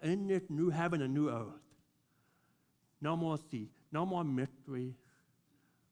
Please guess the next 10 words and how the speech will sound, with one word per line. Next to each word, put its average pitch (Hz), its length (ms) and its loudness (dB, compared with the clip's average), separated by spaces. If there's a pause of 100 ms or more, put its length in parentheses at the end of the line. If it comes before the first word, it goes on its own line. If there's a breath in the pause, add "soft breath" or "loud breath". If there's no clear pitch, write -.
(140)
no 160 160 0
more 190 280 0
unknown, 131 680 -2 (1600 soft breath)
no 160 160 -2
more 208 320 0
unpredictableness 151 1000 -4 (1200)
in 135 100 -4
the 131 120 -2
economy 143 680 -4
or 117 260 -6